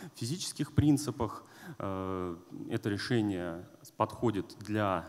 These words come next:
э, таких больших индустриальных систем, возможно, требует, э, наличия сложной довольно аппаратуры и предварительного распределения симметричного ключа. Другое направление, они,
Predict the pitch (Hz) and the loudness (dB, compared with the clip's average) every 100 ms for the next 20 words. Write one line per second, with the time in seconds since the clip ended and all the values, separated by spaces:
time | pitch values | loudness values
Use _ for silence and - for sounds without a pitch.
0 | - - 92 87 82 98 - 92 107 - | -10 -6 -4 -6 -8 -12 -12 0 0 2
1 | 120 - 95 101 - 165 175 156 143 - | 0 2 -2 -2 2 4 4 2 -2 0
2 | 147 131 120 123 123 110 104 101 - - | 2 4 4 4 4 4 0 -2 -10 -12
3 | 180 - 120 110 101 92 113 101 95 92 | -6 2 4 4 2 2 2 2 0 2
4 | 90 90 87 85 104 120 120 - 92 - | 0 0 0 0 2 2 -2 -4 -4 -2
5 | 123 120 95 90 90 92 90 87 101 104 | 2 4 2 -2 -2 -2 -4 -4 -4 -4
6 | 196 190 117 - - - 147 143 - 101 | -4 0 0 -2 -12 -4 -4 -4 -4 -2
7 | 113 110 107 90 - 101 107 110 92 - | -2 -2 -4 -4 -6 -2 0 -2 -4 -10
8 | - - - 104 104 110 - 104 110 98 | -20 -18 -4 -2 -2 -4 -4 -6 -6 -6
9 | 80 78 - - - - 107 117 139 220 | -6 -8 -14 -20 -18 -8 -2 0 2 2
10 | 220 196 156 139 135 147 147 156 143 131 | 2 0 -2 2 6 6 6 6 8 6
11 | 120 - 107 120 113 | 4 4 4 6 4